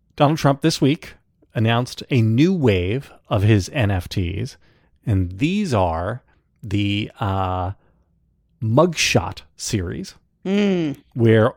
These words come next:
Speaker 1: all of the pictures ha-, are, you know, riffing off of his mugshot glare.
Speaker 2: Yeah.
Speaker 1: And if you buy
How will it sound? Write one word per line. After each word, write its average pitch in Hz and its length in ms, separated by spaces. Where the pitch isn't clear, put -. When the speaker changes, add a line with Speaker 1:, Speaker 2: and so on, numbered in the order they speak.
Speaker 1:
all 170 460
of 131 140
the 147 80
pictures 131 760
ha-, 113 600
are, 101 420
you 110 220
know, 98 180
riffing 117 440
off 101 240
of 98 80
his 98 200
mugshot 101 680
glare. 101 480
Speaker 2:
Yeah. 160 280
Speaker 1:
And 113 260
if 170 340
you 147 640
buy 107 760